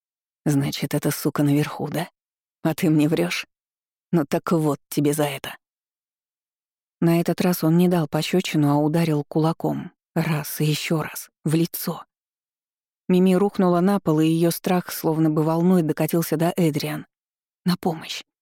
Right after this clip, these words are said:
Надо звать на помощь!» Но этот человек поймал её на лестнице и дёрнул голову назад,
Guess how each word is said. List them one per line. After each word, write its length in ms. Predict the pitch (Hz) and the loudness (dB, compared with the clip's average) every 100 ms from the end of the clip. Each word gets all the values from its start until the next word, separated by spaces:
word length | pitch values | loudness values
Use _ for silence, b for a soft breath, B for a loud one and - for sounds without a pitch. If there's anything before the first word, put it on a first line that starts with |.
| _ _ _ | _ _ _
Надо 220 | 190 185 | 0 2
звать 280 | 185 202 202 | 2 0 0
на 140 | 208 208 | 0 0
помощь!» 540 | 247 196 151 - - _ _ _ _ _ _ _ _ _ _ _ _ | 2 2 0 -4 -12 _ _ _ _ _ _ _ _ _ _ _ _
Но 140 | - 165 | -2 0
этот 300 | 185 175 170 | -2 -2 -4
человек 400 | - 170 202 - | -2 0 0 0
поймал 340 | 165 165 180 | -2 0 0
её 280 | 165 165 165 | 0 0 2
на 100 | 165 | 2
лестнице 600 | 185 202 - 151 - - | 2 0 -2 -6 -4 -4
и 40 | 143 | -2
дёрнул 380 | 165 180 147 | 0 0 0
голову 360 | 143 165 170 156 | 2 2 2 2
назад, 460 | 147 143 147 147 | 0 0 -4 -10